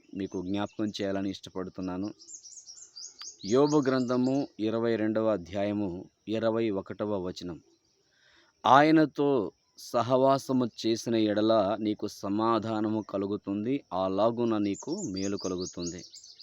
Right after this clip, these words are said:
ప్రస్తుత దినాలలో సమాధానం అనేది కరువైపోయింది. సంఘములో కావచ్చు, కుటుంబంలో కావచ్చు, వ్యక్తిగత జీవితంలో కావచ్చు,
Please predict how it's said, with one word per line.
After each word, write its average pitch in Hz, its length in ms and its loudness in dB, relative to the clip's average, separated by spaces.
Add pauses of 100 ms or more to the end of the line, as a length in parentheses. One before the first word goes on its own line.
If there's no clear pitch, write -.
(1700)
ప్రస్తుత 139 300 2
దినాలలో 139 680 8
సమాధానం 131 720 2
అనేది 123 300 4
కరువైపోయింది. 110 840 0 (140)
సంఘములో 113 640 0
కావచ్చు, 113 480 0 (120)
కుటుంబంలో 110 480 0
కావచ్చు, 104 480 -2
వ్యక్తిగత 110 680 -6
జీవితంలో 107 680 -4
కావచ్చు, 98 600 -6